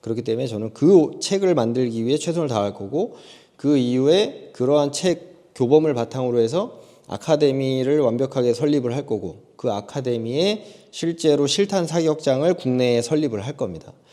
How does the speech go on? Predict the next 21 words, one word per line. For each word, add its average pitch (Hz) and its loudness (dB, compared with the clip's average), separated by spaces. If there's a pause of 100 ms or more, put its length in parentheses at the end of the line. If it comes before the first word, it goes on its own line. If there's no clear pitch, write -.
(140)
그 147 -2
과정이 123 0
저의 107 2
이제 98 -4
큰 127 -4
빅픽처라고 135 -2
보시면 107 -8
되고 107 -6 (540)
그 156 -2
과정에서 143 2
완성이 135 0
된 113 -2
걸 165 4
가지고 110 -4
국내에서 135 -2
제대로 127 0
된 135 -2
교육도 117 -4
할 156 -4
수 147 -6
있으면서 117 -2